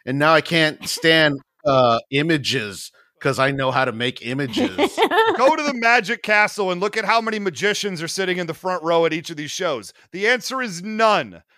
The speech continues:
Speaker 2: because they know, they know how it works, and, and they're not worried about it anymore.
Speaker 3: No, that's because for
Speaker 2: Just saying.
Speaker 3: years their friends invited them to their magician shows, and then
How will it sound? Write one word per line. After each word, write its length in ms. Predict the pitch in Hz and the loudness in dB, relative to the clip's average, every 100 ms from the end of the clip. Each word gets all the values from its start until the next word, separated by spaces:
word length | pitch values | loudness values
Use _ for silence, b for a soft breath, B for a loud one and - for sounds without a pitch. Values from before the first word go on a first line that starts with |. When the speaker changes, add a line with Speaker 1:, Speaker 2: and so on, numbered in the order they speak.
| _ | _
Speaker 2:
because 440 | 175 - 214 190 | -16 -6 -4 -4
they 180 | 170 196 | -4 -4
know, 400 | 180 202 226 220 | -4 0 2 2
they 160 | 185 175 | 0 -4
know 300 | 175 226 202 | 0 2 4
how 180 | 196 160 | 4 2
it 100 | 147 | 2
works, 560 | 196 285 - - - b b - | 4 4 2 -8 -10 b b -8
and, 160 | 160 165 | -8 -6
and 180 | 160 165 | -4 0
they're 280 | 165 160 139 | 2 0 -4
not 360 | 127 151 180 185 | -8 0 0 2
worried 260 | 175 175 151 | 2 4 2
about 240 | 139 127 | 2 0
it 100 | 113 | 0
anymore. 200 | 120 320 | 0 2
Speaker 3:
No, 40 | 294 | 4
that's 300 | 269 285 - | 4 4 0
because 380 | 381 392 302 - | -6 -4 -6 -6
for 160 | 269 | -6
Speaker 2:
Just 120 | 240 180 | -4 -4
saying. 200 | 196 262 | -2 0
Speaker 3:
years 440 | 277 262 233 208 | 0 2 2 2
their 160 | 214 226 | -2 0
friends 340 | 226 220 196 | 2 2 -2
invited 420 | 202 208 202 196 | 0 2 2 0
them 180 | 196 190 | -4 -4
to 140 | 165 202 | -4 0
their 240 | 185 180 | 2 0
magician 640 | 180 185 156 226 - 190 160 | -2 -6 -2 -2 -2 -6 -4
shows, 600 | 165 147 139 147 151 - b b b b b _ | 0 2 2 0 -4 -10 b b b b b _
and 320 | 208 214 196 190 | -2 -2 -2 2
then 560 | 220 226 220 214 202 | 4 4 0 -4 -8